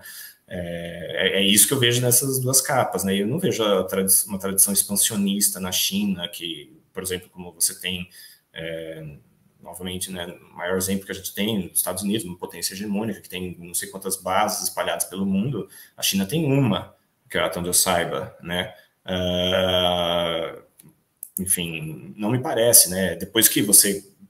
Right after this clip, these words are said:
começa a estudar, como nós estamos fazendo aqui, você percebe que,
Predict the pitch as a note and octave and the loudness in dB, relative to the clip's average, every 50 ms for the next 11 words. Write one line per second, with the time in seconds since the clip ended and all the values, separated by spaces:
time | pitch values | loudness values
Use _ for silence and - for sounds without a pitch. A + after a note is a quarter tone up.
0 | _ _ - - F#2+ F#2+ G2 G#2 - - G2 - - - D#2+ - F#2 F#2 G#2+ B2 | _ _ -6 -4 0 2 4 4 4 6 4 2 0 -2 -8 -4 -2 2 4 4
1 | A#2+ G2 - - F#2 F#2 F2 E2+ E2+ F2 - - F#2 F#2 - - F#2 F#2 F2+ F2 | 4 2 0 -2 -6 -6 -6 -6 -4 -4 -4 -4 -2 -4 -4 -4 -4 -6 -6 -6
2 | - - B2+ C#3 - - - B2 B2 B2 A2+ - B2+ B2+ C#3 D3+ - - D#3+ D3+ | -6 -6 -2 4 4 6 4 4 2 2 4 4 4 4 0 0 0 0 0 0